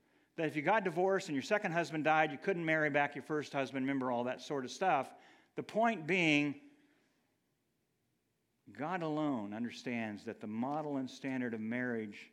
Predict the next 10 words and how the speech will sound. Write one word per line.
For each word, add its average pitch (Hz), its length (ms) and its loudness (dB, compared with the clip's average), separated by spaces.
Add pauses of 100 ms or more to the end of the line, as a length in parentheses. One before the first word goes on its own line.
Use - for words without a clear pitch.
(680)
doesn't 127 260 -8
always 117 280 -6
work 98 260 -14
out. 101 260 -12 (1200)
And 123 180 -6
people 175 260 -6
for 120 180 -8
good 165 440 -4 (1040)
or 92 60 -12
medium 131 540 -4